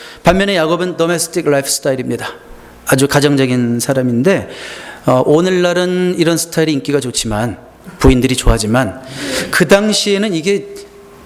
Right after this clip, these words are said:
찌질이다 그런 뜻이에요. 아, 찌질이라는 표현을 제가 써서 죄송하지만, 그러니까 남자다움이 부족해 보이는 마마보이 같은 사람이라는 거예요. 그러니까 야곱에 비해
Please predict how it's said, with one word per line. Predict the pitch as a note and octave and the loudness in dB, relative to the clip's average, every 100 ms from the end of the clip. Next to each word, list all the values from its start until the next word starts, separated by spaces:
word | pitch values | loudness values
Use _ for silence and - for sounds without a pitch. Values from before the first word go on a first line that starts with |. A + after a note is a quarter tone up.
| - - | -12 -4
찌질이다 | C#4+ C4 D4+ C4 G#3+ E3 | -2 0 2 4 2 2
그런 | D3+ | -2
뜻이에요. | - D#3 - - - - - - - - - | -2 0 0 0 -4 -6 -20 -20 -20 -16 -4
아, | A#2 | -2
찌질이라는 | - F3+ E3 D3 B2+ | -2 -2 2 0 2
표현을 | C3+ C3 | 0 -2
제가 | B2 B2 | -2 -4
써서 | A#2 C#3+ C3+ | -2 -2 -2
죄송하지만, | C3+ C3 C3 B2 B2+ G3 A#3+ - - - | 0 2 0 0 2 2 0 -4 -10 2
그러니까 | E3+ | 4
남자다움이 | D3+ F#3+ A#3 A#3 A3+ G#3+ G#3 A3 | 4 2 2 2 2 0 0 -4
부족해 | F3+ E3 E3 F3 | -4 -4 -2 0
보이는 | C#3+ B2 C#3+ A#2+ - | 0 0 -2 -4 -2
마마보이 | B2 B2+ F3+ F#3+ E3+ C#3 | 0 2 2 2 0 -2
같은 | B2+ B2 | -4 -6
사람이라는 | C3 C#3+ C#3 - - C3 | -4 -2 -2 -2 -4 -6
거예요. | - - - - - - - | -8 -12 -14 -14 -14 -4 4
그러니까 | A3 B3 B3 B3+ A#3+ - - - - - - - - - - D3 | 4 4 2 2 2 -2 -8 -12 -14 -16 -18 -20 -20 -20 -6 0
야곱에 | C#3+ F3+ A#3 A3+ E3 | 0 2 0 0 0
비해 | C#3 D3 A#3+ | 0 0 -4